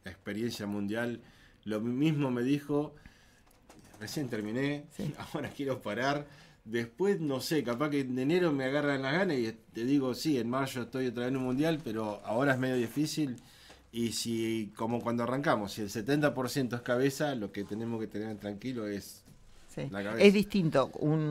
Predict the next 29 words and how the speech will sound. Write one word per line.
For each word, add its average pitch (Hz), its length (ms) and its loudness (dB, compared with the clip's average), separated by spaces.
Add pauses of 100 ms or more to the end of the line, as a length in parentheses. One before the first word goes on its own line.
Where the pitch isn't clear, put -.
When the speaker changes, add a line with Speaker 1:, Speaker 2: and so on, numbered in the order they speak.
(120)
Speaker 2:
un 160 160 2
deportista 147 580 2
cuando 127 600 2
está 139 260 0
tranquilo, 170 640 4
que 143 120 -2
ya 127 160 -2
tiene 135 260 -2
todo 135 240 2
resuelto 135 480 -2
el 120 80 -4
tema 127 320 -2
de, 127 240 0 (300)
eh, 120 420 -6
de, 107 240 -8
de 117 120 -4
cómo 135 260 0
va 131 100 6
a - 20 -6
ser, 135 260 2
eh, 110 680 -6 (100)
su - 200 -2
competencia 196 1000 2 (120)
y - 80 -6
solamente 139 460 0
se 131 140 -2
dedica 131 320 2
a - 20 6
entrenar, 131 680 0